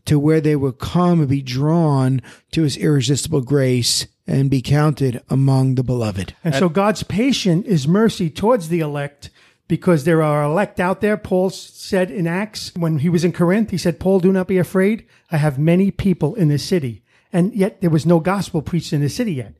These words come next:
Speaker 2: Who are these people? They were unsaved, unregenerate people that God chose before the foundation of the world that would come to Christ through the preaching of Paul, and God already called them my people.
Speaker 1: Wow.
Speaker 2: So as we looked at all these verses, we learned one thing.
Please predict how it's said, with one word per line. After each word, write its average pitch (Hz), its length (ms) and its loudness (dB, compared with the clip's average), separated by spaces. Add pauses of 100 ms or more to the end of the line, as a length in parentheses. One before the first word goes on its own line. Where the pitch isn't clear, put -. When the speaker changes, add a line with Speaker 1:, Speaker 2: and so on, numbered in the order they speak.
(140)
Speaker 2:
Who 202 120 4
are 202 60 6
these 180 180 0
people? 233 400 -4 (220)
They 180 100 6
were 180 180 2
unsaved, 196 540 2
unregenerate 165 640 0
people 220 320 -2
that 143 180 -4
God 160 240 0
chose 180 300 2
before 160 280 -2
the 160 80 -2
foundation 160 460 -2
of 147 80 -4
the 151 80 2
world 196 320 2 (160)
that 196 160 0
would 185 160 0
come 262 240 0
to - 140 -2
Christ 151 500 -4
through 202 120 2
the 160 100 2
preaching 180 400 -2
of 147 160 -4
Paul, 202 400 0 (240)
and 165 160 2
God 185 260 2
already 165 220 0
called 208 340 -2
them 143 140 -4
my 143 180 -6
people. 165 560 -8 (380)
Speaker 1:
Wow. 110 300 -6 (760)
Speaker 2:
So 247 200 0
as 269 220 2
we 302 120 0
looked 277 240 -2
at 240 100 0
all 233 100 0
these 185 200 0
verses, 170 440 0
we 170 140 0
learned 196 300 2
one 170 160 2
thing. 123 340 -8